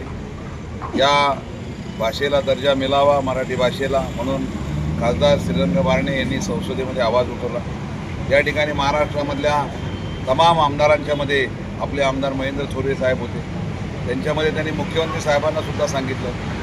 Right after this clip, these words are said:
मुख्यमंत्री साहेबांचा अरेटा होता आणि तमाम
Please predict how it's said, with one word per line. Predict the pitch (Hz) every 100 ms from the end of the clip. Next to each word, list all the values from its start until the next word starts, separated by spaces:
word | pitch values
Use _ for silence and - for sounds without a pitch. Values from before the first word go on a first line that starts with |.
| -
मुख्यमंत्री | - - 180 175 165 180
साहेबांचा | 160 151 160 156 160 147 - - - -
अरेटा | 147 147 147
होता | 143 131 123 117 - - - - -
आणि | 160 170 165
तमाम | 165 180 175